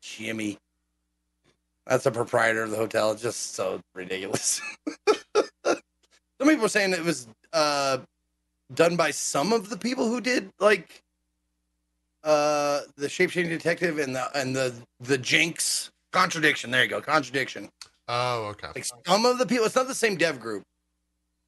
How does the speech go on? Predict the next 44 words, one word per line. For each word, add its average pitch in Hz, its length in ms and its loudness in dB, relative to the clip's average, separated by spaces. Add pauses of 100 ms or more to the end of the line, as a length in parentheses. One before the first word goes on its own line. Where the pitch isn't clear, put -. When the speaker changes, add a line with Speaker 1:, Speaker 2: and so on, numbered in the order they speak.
Speaker 1:
They 127 60 -6
don't 151 100 4
have 156 100 2
the 131 60 -8
same 123 300 -2
name, 107 340 -2
but 104 240 -2 (2000)
guessing 135 240 -2
some 156 360 2
of 127 120 -2
the 127 100 -6
people 127 400 -4
were 120 180 -2
involved 117 360 0
with 110 160 -6
this. - 380 -4 (380)
I'm 202 100 -6
guessing 311 340 4
the 196 120 0
F 202 220 0
M 185 200 0
V 160 260 -8
video 147 340 0
game 170 240 -2
group 165 320 0
is 185 140 -4
a 196 40 -10
pretty 226 300 -2
tight-knit, 160 540 0
small 139 280 2
group. 113 400 -4
I'm 156 120 -2
sure 220 180 0
they 208 120 4
know 147 320 2
ev-, 127 220 0
each 131 280 -6
other. 104 440 -2
Speaker 2:
Probably. 90 460 0 (460)
You 123 100 -8
would 95 140 -10
think 92 200 -6
Speaker 1:
Yeah. - 60 -2
Speaker 2:
so. 80 160 -10